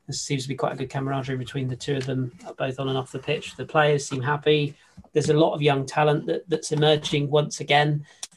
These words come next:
And, and there's players like you, we mentioned, sort of Maripan. He's come in and taken his chance and has, has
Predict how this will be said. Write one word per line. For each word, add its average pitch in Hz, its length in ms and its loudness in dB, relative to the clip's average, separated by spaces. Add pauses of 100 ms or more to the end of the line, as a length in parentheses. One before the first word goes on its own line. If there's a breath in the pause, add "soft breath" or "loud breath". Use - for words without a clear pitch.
(140)
And, 147 500 2
and 156 100 2
there's 151 120 2
players 175 340 4
like - 340 -2 (120)
you, 151 260 -8 (160)
we 151 160 0
mentioned, 151 380 2
sort 139 120 -8
of 135 80 -6
Maripan. 135 520 2
He's 160 400 2 (500 soft breath)
come 170 200 6
in 156 100 6
and 151 100 2
taken 156 240 2
his 139 140 0
chance 147 400 2
and 151 100 2
has, 143 360 -2 (120)
has 147 440 2